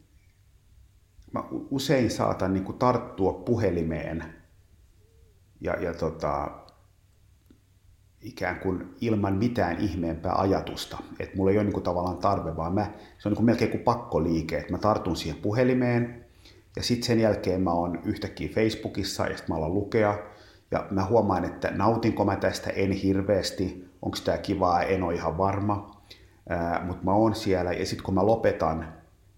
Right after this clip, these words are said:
niin mä oon vähän ärsyyntynyt, että miksi mä olin siellä, ja sit saattaa olla niin, että mä oon kaksi tuntia sen jälkeen ärsyyntynyt jostain, jo-, jo-, jonka joku ihminen sanoi siellä.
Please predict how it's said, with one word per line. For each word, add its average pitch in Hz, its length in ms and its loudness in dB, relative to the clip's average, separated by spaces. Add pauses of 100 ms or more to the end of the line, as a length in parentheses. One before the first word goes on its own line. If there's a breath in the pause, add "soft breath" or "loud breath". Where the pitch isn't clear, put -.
(140)
niin 82 120 -4
mä 87 100 0
oon 92 100 0
vähän 95 220 2
ärsyyntynyt, 87 720 0
että 85 140 -6
miksi - 220 -2
mä 85 60 -4
olin 85 280 0
siellä, 82 480 -2 (280 loud breath)
ja 95 80 -8
sit - 180 -2
saattaa 98 360 2
olla 92 140 4
niin, 101 140 4
että 98 140 -4
mä 98 80 2
oon 95 80 -2
kaksi 113 300 0
tuntia 87 420 0
sen 92 240 0
jälkeen 101 480 2
ärsyyntynyt 80 880 -4 (500 loud breath)
jostain, 90 500 2
jo-, 85 120 0 (140)
jo-, 80 260 0
jonka 92 280 0
joku 95 320 2
ihminen 82 420 -2
sanoi 80 380 -2
siellä. 76 580 -2